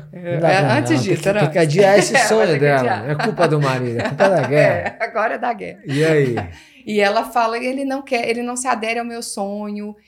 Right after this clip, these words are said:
Speaker 2: ele não se adere, e aí ela não pensa na perspectiva de ir sozinha. É, eu não sei se ela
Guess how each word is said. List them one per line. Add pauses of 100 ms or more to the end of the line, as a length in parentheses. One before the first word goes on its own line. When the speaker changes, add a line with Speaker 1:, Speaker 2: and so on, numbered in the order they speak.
(200)
Speaker 2:
ele
não
se
adere,
e
aí
ela
não
pensa
na
perspectiva
de
ir
sozinha. (380)
É, (280)
eu
não
sei
se
ela